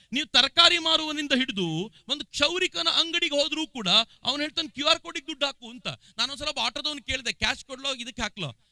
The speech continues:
"ಸರ್, ಹಾಕೋದಿದ್ರೆ ಕ್ಯೂ ಆರ್ ಕೋಡ್ಗೆ ಹಾಕ್ಬಿಡಿ ಸರ್." ನಾನು ಕೇಳಿದೆ, "ಯಾಕಪ್ಪ?" ಅಂತ. ಅವ್ನು ಏನಂದ ಗೊತ್ತಾ? ಕ್ಯಾಶ್ ಕೊಟ್ರೆ ಖರ್ಚಾಗ್ಬಿಡುತ್ತೆ ಸರ್, ಇದ್ ಹಾಕ್ಬಿಟ್ರೆ ಹಂಗೆ ಉಳ್ಕೊಂಡ್ರು.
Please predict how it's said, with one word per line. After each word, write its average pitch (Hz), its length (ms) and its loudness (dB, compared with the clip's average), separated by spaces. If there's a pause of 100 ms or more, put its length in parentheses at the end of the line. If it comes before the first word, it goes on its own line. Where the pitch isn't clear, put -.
(120)
"ಸರ್, 143 640 -8
ಹಾಕೋದಿದ್ರೆ 165 540 -6
ಕ್ಯೂ 156 160 -8
ಆರ್ 160 120 -6
ಕೋಡ್ಗೆ 156 220 -10
ಹಾಕ್ಬಿಡಿ 143 320 -10
ಸರ್." 135 100 -6
ನಾನು 160 120 -10
ಕೇಳಿದೆ, 196 200 -10
"ಯಾಕಪ್ಪ?" 180 380 -8
ಅಂತ. 165 240 -8
ಅವ್ನು 151 400 -10
ಏನಂದ 220 180 -8
ಗೊತ್ತಾ? 202 300 -6 (340)
ಕ್ಯಾಶ್ 147 260 -4
ಕೊಟ್ರೆ 185 240 -8
ಖರ್ಚಾಗ್ಬಿಡುತ್ತೆ 165 600 -8
ಸರ್, 143 240 -6 (340)
ಇದ್ 135 120 -6
ಹಾಕ್ಬಿಟ್ರೆ 175 460 -4
ಹಂಗೆ 170 300 -4
ಉಳ್ಕೊಂಡ್ರು. 165 540 -6